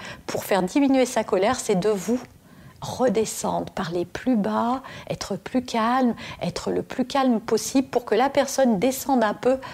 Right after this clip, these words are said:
à votre niveau, se mettre au même diapason. L'autre chose à ne surtout pas faire, c'est de moraliser votre enfant. «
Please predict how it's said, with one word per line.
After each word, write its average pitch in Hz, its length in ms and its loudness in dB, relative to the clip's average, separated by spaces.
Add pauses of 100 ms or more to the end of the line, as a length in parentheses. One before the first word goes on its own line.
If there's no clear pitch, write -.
(100)
à 170 80 2
votre 240 400 0
niveau, 202 340 2
se - 220 -2
mettre 214 400 -2 (100)
au 185 80 -2
même 208 280 0
diapason. 170 580 -2 (180)
L'autre 320 400 4
chose 247 260 6
à 202 80 6
ne 180 140 4
surtout 208 400 -2
pas 285 180 4
faire, 339 380 6
c'est 220 180 4
de 311 180 6
moraliser 262 1080 6
votre 320 360 2
enfant. « 254 560 6